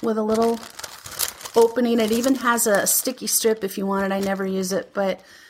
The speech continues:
just something you can wrap a small thing up in that doesn't involve a small Ziploc.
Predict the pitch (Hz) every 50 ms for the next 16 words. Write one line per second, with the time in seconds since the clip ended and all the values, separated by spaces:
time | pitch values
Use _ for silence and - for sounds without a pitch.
0 | _ _ _ - - 339 320 - - - 320 302 302 311 294 294 285 285 269 233
1 | 220 214 214 220 220 - - 202 - - - 208 202 202 202 208 - - 214 208
2 | 208 202 - - 196 196 196 - 196 196 190 190 190 185 156 - - - - 214
3 | 220 214 220 214 202 196 - - 202 208 190 185 190 185 185 185 180 185 - -
4 | - - 247 247 247 254 254 233 190 - 180 - - - 175 - 65 - - -
5 | -